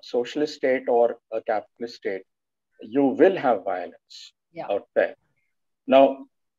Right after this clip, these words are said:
Speaker 1: uh, is it that, can we have a, a, a state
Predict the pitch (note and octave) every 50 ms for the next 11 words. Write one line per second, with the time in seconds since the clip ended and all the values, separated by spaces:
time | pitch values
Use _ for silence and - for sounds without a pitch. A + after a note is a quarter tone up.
0 | _ - C#3+ C3 B2+ B2+ C3 - - - C#3 C#3 - A3 B3 A#3+ - - F#3+ -
1 | - - - _ _ _ _ _ _ _ _ - B2+ B2+ D3 D3+ D#3+ D#3+ D3+ C#3
2 | E3 F#3+ G3 G3 - - - - D#3 D#3 - - D3+ D3 D3 C#3+ C#3+ C#3 C#3 C3+
3 | C3+ C3 C3 B2+ - - - - D3+ D#3+ F3 F3